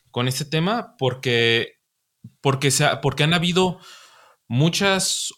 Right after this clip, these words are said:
obras de arte que han sido vendidas en, en, bajo esta tecnología y vaya, ha habido mucho dinero, dinero de por medio flotando en, en estas tecnologías. Pero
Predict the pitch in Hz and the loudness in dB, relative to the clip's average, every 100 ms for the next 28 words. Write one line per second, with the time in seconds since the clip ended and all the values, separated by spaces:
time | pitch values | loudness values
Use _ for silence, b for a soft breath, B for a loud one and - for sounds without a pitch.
0 | - 156 180 190 190 180 180 170 202 196 | 0 2 2 0 0 2 2 0 -6 -4
1 | 160 151 170 156 135 123 143 156 151 - | -4 -2 -4 -2 -2 -2 -4 -4 -4 -8
2 | - 117 113 113 113 110 107 110 104 104 | -6 -2 -2 -2 -4 -6 -6 -2 -2 -2
3 | 101 101 101 101 - 123 131 165 - 160 | -4 -6 -6 -6 -2 -2 -2 -6 -4 -2
4 | 160 147 - 180 220 B B B B _ | -2 -4 -4 -4 -4 B B B B _
5 | 117 117 113 113 131 135 127 135 147 139 | -2 2 2 2 2 4 2 2 0 0
6 | 151 160 - 156 123 127 135 135 - 120 | 0 0 -2 -4 -2 -2 -2 -4 -8 -6
7 | 120 131 123 - 110 113 104 90 _ _ | -4 -2 -2 -4 -6 -6 -6 -10 _ _
8 | 107 107 113 117 104 - 110 - 117 104 | -12 -8 -6 -6 -8 -8 -10 -8 -10 -6
9 | 104 92 98 90 - - 98 98 92 | -4 -4 -6 -8 -10 -10 -6 -6 -6